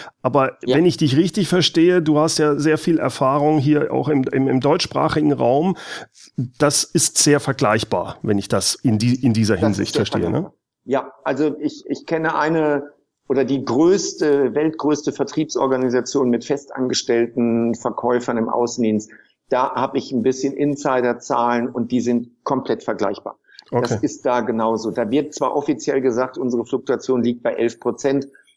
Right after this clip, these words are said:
Speaker 2: aber in Wirklichkeit liegt die Fluktuation viel, viel höher. Aber auch hier wieder bei denen, die im ersten Jahr dabei sind.
Speaker 1: Mhm.
Speaker 2: Die, die später dabei bleiben,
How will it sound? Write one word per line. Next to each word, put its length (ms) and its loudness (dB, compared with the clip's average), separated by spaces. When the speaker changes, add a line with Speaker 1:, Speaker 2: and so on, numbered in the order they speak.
Speaker 2:
aber 180 -2
in 100 2
Wirklichkeit 600 -2
liegt 200 -6
die 100 0
Fluktuation 640 -2
viel, 260 -4
viel 300 2
höher. 340 2
Aber 460 0
auch 180 -2
hier 420 -2
wieder 520 -2
bei 140 0
denen, 400 0
die 120 -4
im 140 0
ersten 540 -4
Jahr 240 0
dabei 400 -2
sind. 380 -10
Speaker 1:
Mhm. 240 4
Speaker 2:
Die, 80 -4
die 80 0
später 520 0
dabei 440 0
bleiben, 480 -2